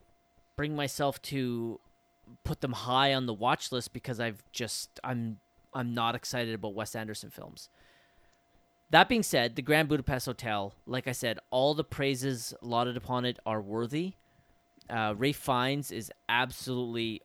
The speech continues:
awesome in this movie, as is everyone else in the cast. But I just, I'm, I'm just not into this filmmaker's way of telling stories. But I see the skill. I'm not saying he's a bad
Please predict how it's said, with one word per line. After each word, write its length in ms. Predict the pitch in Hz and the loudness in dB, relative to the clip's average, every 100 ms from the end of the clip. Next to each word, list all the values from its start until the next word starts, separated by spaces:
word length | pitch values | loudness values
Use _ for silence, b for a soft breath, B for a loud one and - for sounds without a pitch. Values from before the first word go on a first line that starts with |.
| - | 0
awesome 480 | 107 - 170 185 - _ _ _ _ _ _ _ 131 | 0 2 -2 -2 -8 _ _ _ _ _ _ _ -6
in 120 | 131 | -4
this 160 | 131 | -4
movie, 300 | 143 143 156 - | -6 -4 -4 0
as 260 | 113 123 135 | 0 0 -4
is 200 | 120 123 | -6 -4
everyone 320 | 120 117 127 | -4 -2 -2
else 220 | 113 117 | -2 -4
in 60 | 120 | -8
the 60 | 104 | -8
cast. 580 | 110 101 160 - - _ _ _ _ _ _ _ _ _ - | -6 -4 -4 -6 -14 _ _ _ _ _ _ _ _ _ -2
But 100 | 117 | -2
I 120 | 113 | -2
just, 400 | - 120 - - 123 | -2 -2 -2 -8 -6
I'm, 220 | 117 - | -6 -6
I'm 160 | - 110 | -8 -6
just 300 | 120 110 - | -4 -6 -4
not 340 | 113 110 107 - | -2 0 -2 -4
into 280 | 113 107 104 | -8 -6 -6
this 220 | 104 - | -8 -8
filmmaker's 680 | - 107 104 101 98 - - _ _ _ _ _ _ - | -6 -6 -6 -8 -10 -10 -14 _ _ _ _ _ _ -8
way 260 | 120 113 | -2 -2
of 120 | 107 | -4
telling 280 | - 110 110 | -6 -8 -8
stories. 560 | - 117 117 87 - - _ _ - | -6 -4 -4 -4 -10 -12 _ _ 4
But 220 | 139 139 _ _ 127 | 4 4 _ _ 2
I 220 | 127 117 _ _ | 2 0 _ _
see 480 | - - - 156 147 | -10 -8 -2 0 0
the 100 | 131 | -4
skill. 400 | - 147 120 95 | -4 0 0 0
I'm 140 | 110 120 | -2 0
not 220 | 139 - | 0 0
saying 200 | 147 147 | -2 -2
he's 140 | 113 | -2
a 40 | 120 | -4
bad 420 | 120 113 120 | 0 2 2